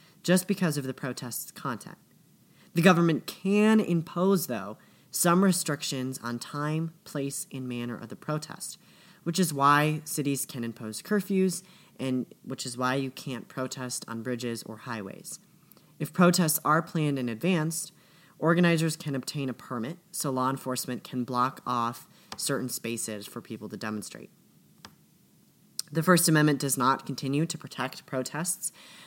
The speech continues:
that escalate into violence or the destruction of private property or public property. So with that in mind, you know, if a police officer arrests you because you smashed windows,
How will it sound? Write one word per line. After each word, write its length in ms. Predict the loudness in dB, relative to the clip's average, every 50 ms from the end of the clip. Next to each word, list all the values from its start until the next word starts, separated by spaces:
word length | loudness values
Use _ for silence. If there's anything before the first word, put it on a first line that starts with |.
| -8 0
that 240 | 0 2 2 4 4
escalate 600 | 4 4 4 2 2 2 2 2 2 2 0 -2
into 220 | -4 -4 -4 -4
violence 480 | -2 -2 -2 -2 -2 -4 -4 -6 -6 -10 -12 -18 _ _ _ _ _
or 160 | 0 0 0
the 80 | 0 0
destruction 560 | -2 -2 0 0 -2 -2 -2 -6 -4 -4 -4
of 220 | -4 -6 -10 -12 -10
private 340 | -6 -4 -4 -4 -4 -8
property 500 | -12 -6 -4 -4 -4 -4 -6 -8 -8 -8 -6 -4
or 160 | -2 -2 -2
public 360 | -2 -2 -4 -2 -2 -2 -6
property. 480 | -4 -6 -6 -6 -8 -10 -16 -16 -18 -20 _ _ _ _ _ -20 -20 _ _ -20 -20 _
So 420 | -4 0 2 4 4 4 2 0 -2
with 220 | -2 -2 -2 0 2
that 240 | 4 4 4 6
in 100 | 4 4
mind, 600 | 4 6 6 6 4 2 2 -2 -2 -4 -6 -8 -14 _ _ _ _ _ _ -6
you 100 | -2 -2
know, 200 | 0 0 0 -2
if 200 | -4 -6 -8 -8
a 60 | -10
police 320 | -6 0 0 0 2 4
officer 360 | 2 2 2 0 -2 -2 -2
arrests 380 | 0 0 0 0 -2 -2 -4 -4
you 140 | -4 -4 -4
because 400 | -4 -6 -6 -6 -6 -6 -6 -4
you 380 | -4 -4 -2 -2 -4 -4 -6 _ _ _ _ -20 _ _ _ _ -6
smashed 500 | -4 -2 0 0 0 0 -2 -4 0 2
windows, 640 | 4 4 4 4 0 -4 -6 -6 -6 -6 -6 -8